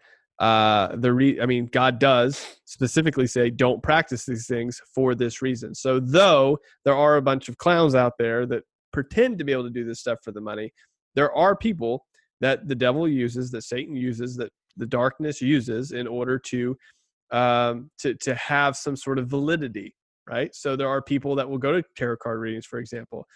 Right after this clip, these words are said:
or palm readings or psychic hotlines, that they will get something that says, "There's no way that person knew it, so this must be real." Here's the thing that I think,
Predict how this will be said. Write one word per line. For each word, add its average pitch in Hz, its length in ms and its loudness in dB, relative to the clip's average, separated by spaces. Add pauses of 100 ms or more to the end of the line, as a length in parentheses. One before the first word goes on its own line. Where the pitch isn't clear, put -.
(180)
or 123 120 -2
palm 117 320 -2
readings 110 380 -4
or 110 80 -10
psychic 110 440 -10
hotlines, 104 400 -8 (360)
that 131 280 0
they 143 160 4
will 170 340 0
get 180 260 0
something 123 640 -6
that 127 160 -4
says, 127 260 -4
"There's 120 160 -8
no 127 120 0
way 165 120 2
that 170 160 0
person 165 320 -4
knew 127 160 0
it, 123 100 -4
so - 120 -16
this 120 180 -6
must 123 280 -6
be 117 120 -8
real." 107 420 -8
Here's 196 200 0
the 135 100 -8
thing 123 280 -4
that 104 180 -2
I 120 120 -4
think, 117 240 -6